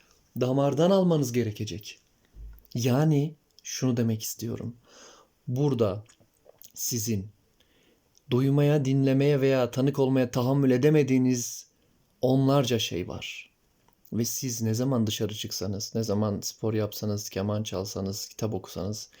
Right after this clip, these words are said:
onları buraya itiyorsunuz, alt tarafa itiyorsunuz.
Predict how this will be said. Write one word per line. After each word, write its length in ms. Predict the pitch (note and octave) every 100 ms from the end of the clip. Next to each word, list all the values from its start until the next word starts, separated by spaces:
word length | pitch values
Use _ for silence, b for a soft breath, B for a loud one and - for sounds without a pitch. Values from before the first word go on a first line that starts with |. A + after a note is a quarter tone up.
| b b b
onları 640 | - D3+ D3+ C3+ C#3 D#3+ G#3 _ _ _ _ _ _ _ -
buraya 240 | G2+ F#2
itiyorsunuz, 640 | - - F2 - - F2+ -
alt 240 | A2 G#2
tarafa 360 | - G2 - -
itiyorsunuz. 680 | A#2 - E2 - - -